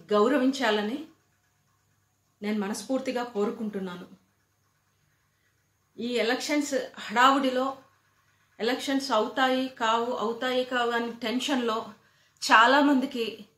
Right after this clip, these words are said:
చాలా రకాలుగా problems కూడా వచ్చాయి. ఓటు వెయ్యాలా వద్దా, వెయ్యాలా వద్దా అనేది కూడా డౌట్గా ఉంది.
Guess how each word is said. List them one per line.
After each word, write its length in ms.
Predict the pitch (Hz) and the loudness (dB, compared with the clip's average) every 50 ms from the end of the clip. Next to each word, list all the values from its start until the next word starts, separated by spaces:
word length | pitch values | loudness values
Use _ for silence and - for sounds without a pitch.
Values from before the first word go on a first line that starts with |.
| _ _ _ _ - 269 | _ _ _ _ -2 0
చాలా 320 | 226 208 220 240 269 311 | 2 4 4 4 4 4
రకాలుగా 640 | 311 294 302 269 247 233 214 208 214 202 - - - _ _ _ _ _ _ _ _ _ _ _ _ _ _ _ _ _ _ _ _ _ _ _ - | 2 2 0 0 0 0 2 0 -2 -2 -4 -6 -14 _ _ _ _ _ _ _ _ _ _ _ _ _ _ _ _ _ _ _ _ _ _ _ -6
problems 440 | 220 208 208 196 240 254 254 - - | -4 -2 -2 -2 -2 -2 -4 -4 -4
కూడా 140 | 254 233 208 | -4 -4 -4
వచ్చాయి. 380 | 202 - - 226 190 - - - _ _ _ _ _ _ _ _ _ _ _ _ _ _ _ 185 | -6 -6 -8 -8 -8 -10 -10 -16 _ _ _ _ _ _ _ _ _ _ _ _ _ _ _ -8
ఓటు 220 | 202 233 233 254 | -6 -6 -6 -6
వెయ్యాలా 500 | 202 208 202 220 240 247 240 233 240 254 | -4 -2 -2 0 2 2 4 4 4 4
వద్దా, 380 | 240 226 220 180 180 220 220 214 | 4 2 -2 -4 -2 -2 -2 -2
వెయ్యాలా 500 | 202 208 220 233 247 240 226 233 233 226 | -2 -2 -4 -2 0 0 0 0 0 -2
వద్దా 200 | 226 190 220 220 | -2 -2 -4 -4
అనేది 220 | 214 214 214 214 | -2 -4 -4 -6
కూడా 160 | 214 240 220 | -6 -6 -8
డౌట్గా 480 | 208 196 196 208 208 208 208 - 214 220 | -8 -6 -2 -2 -2 -2 -2 -6 -6 -6
ఉంది. 300 | 196 190 180 - - - | -6 -8 -10 -12 -14 -18